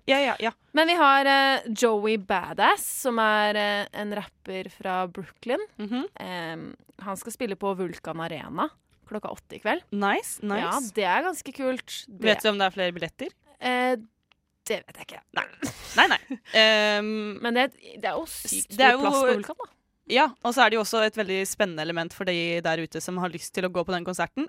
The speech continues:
Speaker 2: Mm.
Speaker 1: Blir det billetter, blir det ikke?
Speaker 2: Ikke sant?
Speaker 1: Det tar jo litt tid å gå inn på Ticketmaster.
Speaker 2: Ja. Eh, og i tillegg så er det et ganske kult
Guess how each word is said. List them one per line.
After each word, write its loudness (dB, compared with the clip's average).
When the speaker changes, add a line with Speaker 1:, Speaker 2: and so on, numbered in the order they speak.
Speaker 2:
Mm. -10
Speaker 1:
Blir -8
det -4
billetter, -8
blir -6
det -8
ikke? -10
Speaker 2:
Ikke -16
sant? -10
Speaker 1:
Det -20
tar -6
jo -8
litt -8
tid -10
å -6
gå -4
inn -4
på -4
Ticketmaster. -10
Speaker 2:
Ja. -6
Eh, 6
og 4
i 0
tillegg 0
så -4
er 2
det 0
et -10
ganske -2
kult -8